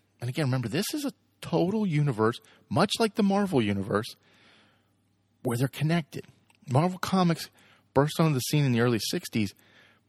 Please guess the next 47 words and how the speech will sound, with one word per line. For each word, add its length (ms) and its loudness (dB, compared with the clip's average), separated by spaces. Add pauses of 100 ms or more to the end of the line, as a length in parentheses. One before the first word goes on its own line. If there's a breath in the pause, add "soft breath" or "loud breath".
(180)
because 400 -4
they 100 2
were 220 -2
interconnected. 880 -2
Now, 140 -2
part 200 0
of 60 2
that 80 2
was 160 -2
Stan 280 2
Lee 120 2
trying 220 0
to 60 2
remember 380 2
everything, 460 0
and 100 2
he 140 -2 (420)
built 220 0
it 100 0
on 160 0
what 120 -6
he 160 -6
knew 320 2
and 180 -2 (380 loud breath)
thought, 160 -2
"Hey, 120 0
wouldn't 220 0
it 20 -6
be 80 0
great 300 0
if 100 -2
all 120 4
these 180 -2
people 500 0 (800 soft breath)
knew 240 2
each 180 4
other, 360 0
or 100 2
at 80 2
least 240 0
interacted 480 0
with 160 -6
each 140 -6
other 160 2
at 80 -14
some 180 -6
time?" 300 -10